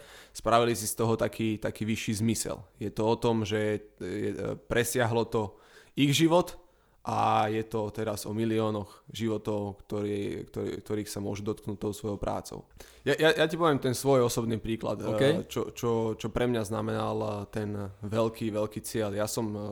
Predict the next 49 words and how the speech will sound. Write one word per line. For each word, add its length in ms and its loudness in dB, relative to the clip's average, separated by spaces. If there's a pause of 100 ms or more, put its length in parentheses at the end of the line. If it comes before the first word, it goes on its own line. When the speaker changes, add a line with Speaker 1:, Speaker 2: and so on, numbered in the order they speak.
(280)
Speaker 1:
tuším, 400 -8
to 80 -8
bol 240 -2
rok 160 -6
dvetisícsedemnásť 720 2
a 100 -4
tiež 140 2
som 160 0
rozmýšľal 480 2
na 100 0
začiatku 300 -2
roka, 320 0
že 160 0 (320)
OK, 240 2
tak 160 0
čo 160 2
môžem 480 4
tento 320 0
rok 240 2
pre 160 0
seba 320 2
spraviť? 640 0 (340)
A 140 0
teda 240 2
tým 180 -2
pádom 300 2
aj 100 0
pre 140 0
druhých, 400 2
pretože 320 -2
keď 140 -4
sa 100 -2
ja 160 4
posúvam 400 2
dopredu, 480 2
keď 160 -8
som 160 -6
ja 160 2
kvalitnejšia 640 0
osobnosť, 540 -2
tak 120 -6
viem 180 -2 (280)
dopredu, 480 0
e, 60 -4 (580)
viac 260 -4
po-, 160 -8
potiahnuť 480 -4
aj 140 -2
ostatných. 480 -2